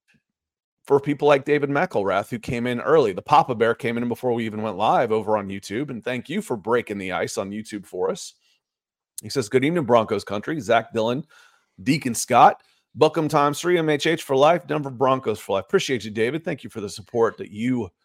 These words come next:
always show these shows. Um, Patrick Wiltsey, who is, uh, our, an honorary member of, uh, of M H H, keeping us all well caffeinated, that's for sure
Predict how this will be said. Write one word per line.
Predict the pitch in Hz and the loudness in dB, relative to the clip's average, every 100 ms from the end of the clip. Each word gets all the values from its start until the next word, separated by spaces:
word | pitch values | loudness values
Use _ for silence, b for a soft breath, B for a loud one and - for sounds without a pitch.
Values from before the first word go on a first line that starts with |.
| _ _ _ | _ _ _
always | - 143 139 - - _ _ | 2 4 4 0 -6 _ _
show | - - 151 139 123 - | -10 0 4 4 4 -2
these | 110 120 123 | -6 -4 -4
shows. | - - 135 95 65 60 - - _ _ _ _ - | -6 -2 0 0 -4 -10 -12 -14 _ _ _ _ -4
Um, | 120 123 110 107 | 0 2 0 0
Patrick | 175 190 156 | 0 2 -2
Wiltsey, | 143 202 - 110 104 _ _ _ _ _ | 2 2 0 -8 -10 _ _ _ _ _
who | - 139 | -4 0
is, | 123 131 107 | 2 0 0
uh, | 123 113 | 0 2
our, | 104 113 107 107 | 2 2 0 -6
an | 117 95 | -8 -4
honorary | 120 165 160 120 101 82 107 | 0 2 2 0 0 -4 -6
member | 101 107 101 104 101 | -6 -6 -4 -4 -2
of, | 104 95 87 | -4 -6 -4
uh, | 104 87 90 | -2 -2 -4
of | 104 95 | -6 -6
M | 117 110 | -6 -6
H | 104 - | -6 -6
H, | 98 113 - | -6 -6 -8
keeping | - 120 113 104 | -10 -8 -8 -8
us | - | 0
all | 113 107 101 | 4 4 2
well | 117 120 - | 0 0 0
caffeinated, | - 147 143 113 101 92 107 104 | 2 2 2 -2 -4 -2 -4 -2
that's | 117 | -4
for | - 110 | -4 -10
sure | - 98 92 | -6 -2 -2